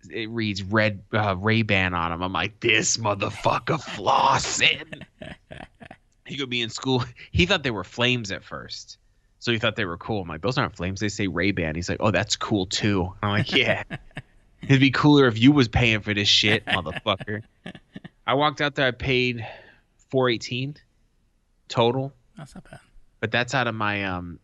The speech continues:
Speaker 1: I have a medical account with my work where I pay it.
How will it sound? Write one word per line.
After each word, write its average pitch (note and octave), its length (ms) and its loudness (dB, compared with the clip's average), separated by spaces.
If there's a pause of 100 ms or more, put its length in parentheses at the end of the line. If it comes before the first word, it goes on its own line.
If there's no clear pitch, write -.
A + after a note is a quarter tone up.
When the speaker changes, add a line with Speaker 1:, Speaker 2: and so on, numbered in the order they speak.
Speaker 1:
I A2+ 100 0
have G#2+ 140 -2
a G2+ 40 -4
medical G2+ 720 -4
account - 640 -4 (760)
with G2 240 -2
my F#2+ 100 0
work F#2+ 480 0 (1040)
where G2 140 2
I F#2+ 100 2
pay G2+ 380 2
it. - 260 -2